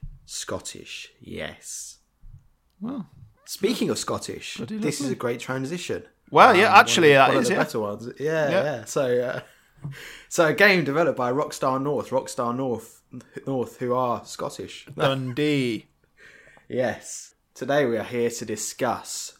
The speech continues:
Speaker 1: Manhunt. Manhunt scored a seventy-six on the PlayStation two in the year two thousand and three.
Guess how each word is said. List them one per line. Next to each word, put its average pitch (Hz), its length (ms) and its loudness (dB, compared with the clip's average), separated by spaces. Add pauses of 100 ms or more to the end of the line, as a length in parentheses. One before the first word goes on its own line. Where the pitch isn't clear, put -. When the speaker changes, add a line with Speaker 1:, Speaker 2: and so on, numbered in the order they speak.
Speaker 1:
Manhunt. 117 920 -6 (420)
Manhunt 123 640 -6
scored - 400 -8
a 104 160 -8
seventy-six - 1500 -6 (380)
on 101 140 -12
the 104 160 -10
PlayStation 117 720 -8
two 165 480 -10
in 113 120 -8
the 107 100 -6
year 104 240 -6
two 117 280 -14
thousand 113 420 -6
and 101 120 -12
three. 139 420 -8